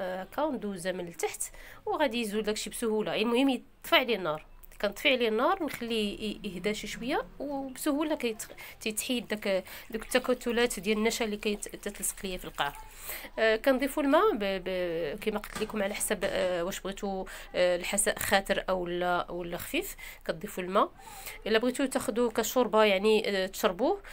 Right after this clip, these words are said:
فضيفوا الماء لانه مازال ان شاء الله غادي نضيفوا ليه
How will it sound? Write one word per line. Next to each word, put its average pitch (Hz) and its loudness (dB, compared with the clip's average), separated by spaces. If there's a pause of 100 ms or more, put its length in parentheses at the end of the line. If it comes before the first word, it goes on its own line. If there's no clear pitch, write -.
(140)
فضيفوا 214 4
الماء 208 2
لانه 196 0
مازال 190 -2
ان 208 0
شاء - -4
الله 190 2
غادي 185 -2
نضيفوا 190 -6
ليه 190 -4